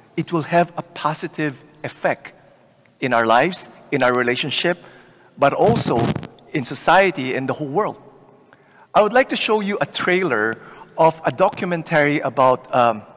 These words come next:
a sister. Her name is Sister Claire Crockett, okay? So I want you to watch this video, because the reason why I'm showing you this, this video is because this person, this sister,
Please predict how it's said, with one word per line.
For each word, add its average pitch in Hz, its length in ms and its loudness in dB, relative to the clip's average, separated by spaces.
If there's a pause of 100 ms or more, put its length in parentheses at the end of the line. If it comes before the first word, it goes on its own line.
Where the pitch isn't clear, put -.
(120)
a 139 80 0
sister. 127 680 -2 (360)
Her 160 180 0
name 185 400 -2
is 151 100 -2
Sister 156 680 -2 (380)
Claire 160 520 0 (160)
Crockett, 127 460 -2 (400)
okay? 147 260 -8 (140)
So - 180 -4
I 160 60 2
want 202 300 -2 (100)
you 220 140 -6
to - 140 -10
watch 139 500 -2 (260)
this 135 220 -6
video, 135 480 -2 (420)
because 160 380 0 (180)
the 151 220 0
reason 226 260 -2
why 202 260 4
I'm 165 140 0
showing 202 400 0
you 175 140 -2
this, 131 220 -4
this - 260 -8
video 127 560 -4 (560)
is 165 160 -4
because 190 640 0 (380)
this 175 320 -2
person, 131 640 -4
this 156 160 -2
sister, - 720 -6